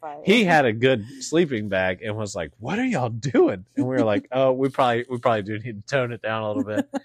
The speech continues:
Speaker 1: <laughs>
Speaker 2: It got so warm that it put it right back to sleep. We get up the next day. I catch a gar. I go fishing in the morning. I just remember that. I catch a gar,
Speaker 1: <laughs>
Speaker 2: which was pretty neat. Throw it back.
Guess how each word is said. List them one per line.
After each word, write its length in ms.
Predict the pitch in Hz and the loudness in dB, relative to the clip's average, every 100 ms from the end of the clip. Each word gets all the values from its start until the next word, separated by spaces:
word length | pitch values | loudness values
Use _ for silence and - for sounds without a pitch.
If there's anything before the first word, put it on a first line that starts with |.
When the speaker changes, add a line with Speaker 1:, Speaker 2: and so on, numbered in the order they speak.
| - | -10
Speaker 1:
<laughs> 100 | 285 _ _ _ | -14 _ _ _
Speaker 2:
It 120 | 127 | -2
got 240 | 117 127 113 | 2 2 2
so 420 | - - 202 214 | 0 4 6 6
warm 320 | 151 131 120 | 6 4 2
that 120 | 110 | 0
it 120 | 107 101 | -2 -2
put 120 | 117 | -2
it 120 | 110 | -4
right 300 | 110 101 104 | -2 -2 0
back 220 | 107 98 | -2 -4
to 100 | - | -6
sleep. 420 | 98 - 85 82 - _ _ _ _ _ _ _ - - | -10 -6 -6 -6 -10 _ _ _ _ _ _ _ -20 -6
We 120 | 120 | 0
get 100 | 135 | 4
up 120 | 143 127 | 4 4
the 60 | |
next 220 | 127 120 - | 0 -2 -4
day. 400 | 87 82 82 98 _ _ _ _ | -4 -2 -4 -10 _ _ _ _
I 100 | 92 101 | -4 -4
catch 600 | - 127 120 - - - _ _ _ _ _ | -4 -2 -2 -4 -10 -12 _ _ _ _ _
a 80 | 113 | -6
gar. 560 | 117 104 73 71 80 110 _ _ _ _ _ | -4 -2 -2 -4 -8 -14 _ _ _ _ _
I 40 | 104 | -6
go 120 | 139 | -4
fishing 440 | - 107 - 92 92 | -4 -6 -6 -10 -10
in 80 | 95 | -8
the 60 | |
morning. 340 | 87 82 85 101 | -8 -8 -8 -8
I 60 | |
just 180 | 95 107 | -8 -10
remember 280 | 104 95 90 | -8 -6 -4
that. 240 | 82 90 - _ _ | -6 -8 -14 _ _
I 60 | 90 | -8
catch 240 | - 123 | -6 -2
a 60 | - | 0
gar, 400 | 85 92 87 85 | 2 2 2 0
Speaker 1:
<laughs> 40 | |
Speaker 2:
which 140 | 117 117 | -6 -10
was 120 | 147 | -10
pretty 240 | - 117 95 | -6 -4 -4
neat. 260 | 87 90 - _ _ _ _ _ _ | -6 -8 -12 _ _ _ _ _ _
Throw 180 | - 135 | 0 2
it 40 | 135 | 4
back. 340 | 113 104 - | 4 4 2